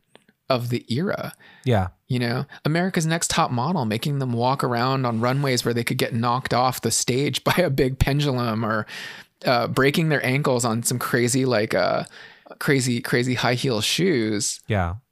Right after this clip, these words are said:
Speaker 1: Making the Band was no different.
Speaker 2: Yeah, I think that was why I didn't really watch a lot. I mean, I, I don't,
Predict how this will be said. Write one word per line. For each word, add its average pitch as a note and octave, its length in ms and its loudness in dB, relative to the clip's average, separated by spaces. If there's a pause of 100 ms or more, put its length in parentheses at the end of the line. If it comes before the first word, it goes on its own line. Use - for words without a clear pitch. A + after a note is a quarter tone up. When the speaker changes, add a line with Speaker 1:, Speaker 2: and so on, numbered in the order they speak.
Speaker 1:
Making E3+ 340 0
the F3+ 60 0
Band D#3 280 0
was A#2 140 -2
no A#2+ 140 -2
different. E2+ 600 -4 (280)
Speaker 2:
Yeah, E3+ 260 4
I D#3+ 120 2
think G#3+ 240 0
that G3 140 6
was E3 160 0
why C#3 220 4
I C3 80 2
didn't A#2+ 340 -6
really A2 360 -4
watch G2 580 -4
a A2 80 -6
lot. G2 260 -4
I A#2+ 60 -6
mean, A#2 240 -4 (640)
I, D#3 100 0 (120)
I G#3+ 40 4
don't, C#4 240 4